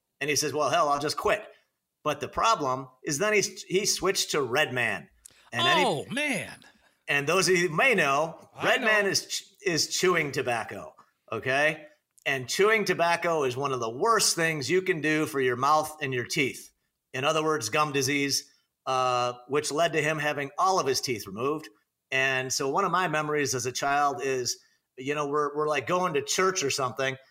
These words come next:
Speaker 1: He pulls up to the stoplight and he stops and he has to open the door and spit because he's chewing tobacco all the time. All right. It's nasty.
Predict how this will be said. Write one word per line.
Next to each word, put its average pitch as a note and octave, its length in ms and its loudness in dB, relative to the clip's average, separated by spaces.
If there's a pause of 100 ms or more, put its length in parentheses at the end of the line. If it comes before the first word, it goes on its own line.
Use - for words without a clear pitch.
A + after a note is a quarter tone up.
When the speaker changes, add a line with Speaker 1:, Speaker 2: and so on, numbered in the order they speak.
(220)
Speaker 1:
He F#3 140 2
pulls E3+ 240 0
up E3 160 2
to D3+ 100 0
the C#3 80 -2
stoplight C#3 720 2
and C#3+ 80 -8
he C#3 60 0
stops D#3 420 0
and D3 80 -4
he D3+ 60 0
has D3 140 2
to D#3 100 -8
open F3 280 -2
the C#3 80 -2
door D#3 280 2
and A#2 140 -6
spit - 480 2 (1120)
because C#3+ 280 0
he's C3 100 -4
chewing E3 240 0
tobacco C3+ 420 -2
all G#2+ 120 -6
the G2 80 -12
time. G#2 280 -6 (400)
All A2+ 120 -6
right. C3+ 220 -2
It's - 180 0
nasty. G#3+ 480 0